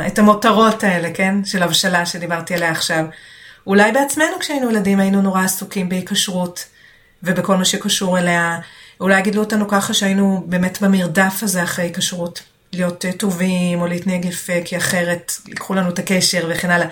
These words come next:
ותזכרו שהמרדף אחרי היקשרות זה תמיד הדבר הכי בסיסי והכי ראשוני.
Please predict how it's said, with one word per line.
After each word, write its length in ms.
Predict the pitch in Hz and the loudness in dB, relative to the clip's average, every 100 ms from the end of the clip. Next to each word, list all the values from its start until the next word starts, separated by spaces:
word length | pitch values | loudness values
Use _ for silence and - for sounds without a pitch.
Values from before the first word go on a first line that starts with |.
| - - - - - 185 | -10 -20 -20 -20 -14 -8
ותזכרו 840 | 151 185 180 175 175 190 208 226 | -2 2 4 2 0 -2 -2 -2
שהמרדף 960 | - 247 208 - 180 170 175 170 220 226 | 0 2 0 0 -4 -4 -4 0 -2 -2
אחרי 160 | 226 | -4
היקשרות 320 | 220 214 233 233 | -2 -2 -2 -2
זה 80 | |
תמיד 440 | 240 233 226 233 240 | -2 -2 0 2 2
הדבר 260 | 220 208 | 2 4
הכי 340 | 220 214 - 202 | 4 4 0 -2
בסיסי 440 | - 208 - 220 | -2 -2 -4 -2
והכי 300 | 208 202 220 | -2 -2 -2
ראשוני. 480 | 208 - 214 277 269 | -2 -2 0 0 -2